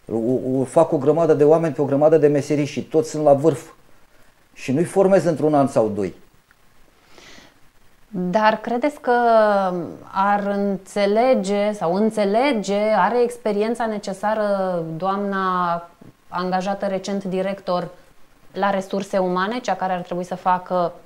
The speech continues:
Speaker 2: acel plan
Speaker 1: Doamnei
Speaker 2: de
Speaker 1: director,
Speaker 2: restructurare?
Speaker 1: doamnei director de la, de la resurse umane am ținut să-i spunem din,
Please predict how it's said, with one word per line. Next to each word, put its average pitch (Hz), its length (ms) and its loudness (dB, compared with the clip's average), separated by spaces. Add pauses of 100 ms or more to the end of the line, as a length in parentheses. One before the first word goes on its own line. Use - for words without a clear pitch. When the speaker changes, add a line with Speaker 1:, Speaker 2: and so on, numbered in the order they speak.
(880)
Speaker 2:
acel 175 400 -2
plan 180 560 0 (360)
Speaker 1:
Doamnei 135 360 4
Speaker 2:
de 208 60 8
Speaker 1:
director, 202 200 8
Speaker 2:
restructurare? 196 960 6 (560)
Speaker 1:
doamnei 135 340 4
director 127 360 0
de 120 80 2
la, 117 240 4
de 117 120 0
la 117 120 8
resurse 110 380 0
umane 127 260 2
am 120 60 2
ținut 123 240 -4
să-i 123 120 -2
spunem 127 360 0
din, 107 240 -6